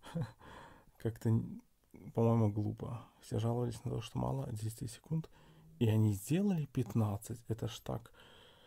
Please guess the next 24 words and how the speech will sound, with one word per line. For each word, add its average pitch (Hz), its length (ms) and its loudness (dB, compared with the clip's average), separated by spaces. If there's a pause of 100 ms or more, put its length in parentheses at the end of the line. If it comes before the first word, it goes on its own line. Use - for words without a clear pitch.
(1040)
повлияет 120 640 2
на 131 140 -2
что-то, - 380 -8
эти, - 200 -8 (280)
эти 113 200 -2
лишние 110 400 0
пять 110 280 -6
секунд. - 520 -10 (1200)
Что - 200 -20
просто - 520 -6
аж 120 160 -4
деться 113 380 -6
некуда. 123 460 -6 (1120)
Так, - 400 -4 (160)
и 165 380 0
последнее, 135 460 -2
что - 200 -4
я 120 40 0
заметил, 139 720 -2 (160)
это 131 440 -4 (200)
то, 160 220 0
что - 380 -10 (420)
появилась 127 580 -2 (100)
функция 135 680 -2